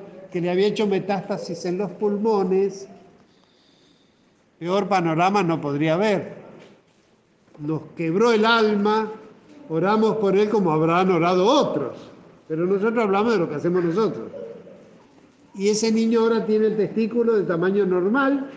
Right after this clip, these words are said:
se le redujo y se desinflamó totalmente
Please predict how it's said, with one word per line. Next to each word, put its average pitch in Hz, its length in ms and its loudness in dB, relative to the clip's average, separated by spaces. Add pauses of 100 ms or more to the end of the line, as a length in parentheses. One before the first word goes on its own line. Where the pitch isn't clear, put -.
(1120)
se 175 80 -10
le 175 160 0
redujo 220 640 0
y 160 60 -4
se 165 180 0
desinflamó 165 640 0
totalmente 196 920 0